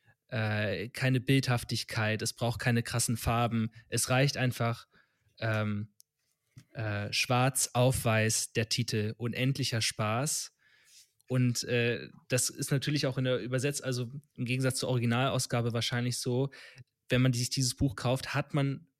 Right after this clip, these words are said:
wahrscheinlich schon mal irgendwie von gehört. Und deshalb reicht das auch. Und gleichzeitig ist es aber auch, also der Titel ist so groß, er passt ja gar nicht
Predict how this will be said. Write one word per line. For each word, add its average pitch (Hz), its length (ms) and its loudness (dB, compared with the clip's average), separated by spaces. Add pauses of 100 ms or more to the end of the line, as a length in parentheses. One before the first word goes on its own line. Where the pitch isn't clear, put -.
wahrscheinlich 147 640 4
schon 143 160 2
mal 131 120 4
irgendwie 127 280 2
von 123 240 2
gehört. 113 420 2
Und 117 180 -6
deshalb 127 380 0
reicht 139 280 0
das 107 160 -6
auch. 127 380 -2 (480)
Und 120 180 -2
gleichzeitig 139 840 2 (380)
ist 131 140 -2
es 135 120 2
aber 127 200 4
auch, 131 160 0 (180)
also 131 380 0 (760)
der 127 100 2
Titel 196 260 4
ist 135 220 2
so 151 140 6
groß, 147 360 4
er 135 100 0
passt - 340 2
ja 143 120 4
gar 139 280 2
nicht 160 460 0